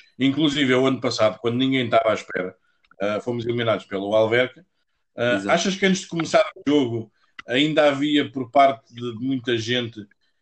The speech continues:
Speaker 1: esse receio ou, ou o jogo estava, estava a ganhar a partida?
Speaker 2: Não, não, eu... eu, eu eu acho que o Sporting ganhava de qualquer das formas, mas havia muita gente com, de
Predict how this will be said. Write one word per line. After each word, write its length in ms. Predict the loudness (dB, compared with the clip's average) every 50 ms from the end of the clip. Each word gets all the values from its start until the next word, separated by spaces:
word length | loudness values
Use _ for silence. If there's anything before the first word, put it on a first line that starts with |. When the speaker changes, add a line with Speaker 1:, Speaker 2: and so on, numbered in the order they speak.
| _ -10
Speaker 1:
esse 320 | -6 -6 -6 -6 -6 -10
receio 600 | -10 -10 -8 -6 -2 0 2 2 2 2 0 0
ou, 680 | 0 0 0 0 0 0 0 -2 -2 -4 -10 -18 -20 _ _ _ _ _ _ _ -6
ou 220 | -2 0 0 2
o 40 | 2
jogo 220 | 2 2 0 0
estava, 800 | 2 2 2 2 4 2 0 0 0 -2 -4 -6 -8 -12 -16 -20 _ _ _ -12
estava 280 | -4 0 0 2 2 2
a 20 |
ganhar 300 | 2 2 0 0 0 -2
a 40 | -2
partida? 420 | -2 -4 -2 -2 -6 -8 -8 -12 _ _ _ _ _ _ _ _ _ _ -20 -20 -20 -20 -20 -14 -6
Speaker 2:
Não, 160 | -2 0 2 4
não, 240 | 4 4 4 4
eu... 180 | 4 2 2 0 -2
eu, 160 | -4 -4 -4 -6 -10 -14 _ -16
eu 160 | -12 -10 -8 -6 -6 -8 -8 _ _ _ _ _ _ _ 2 2
eu 60 | 4
acho 160 | 4 2 0
que 80 | -2 -2
o 0 |
Sporting 320 | 0 2 2 2 2 2
ganhava 320 | 2 4 4 4 4 2 2
de 60 | 2
qualquer 200 | 2 2 2 2
das 140 | 2 2 0
formas, 260 | 0 0 2 2 2
mas 200 | 0 0 -2 -2
havia 200 | 0 2 2 2
muita 280 | 2 2 2 2 0
gente 260 | 2 2 0 0 -2 -4
com, 540 | -4 -2 -2 -2 -2 -2 -4 -6 -6 -8 -12 _ _ _ _ _ _ -20
de 80 | -20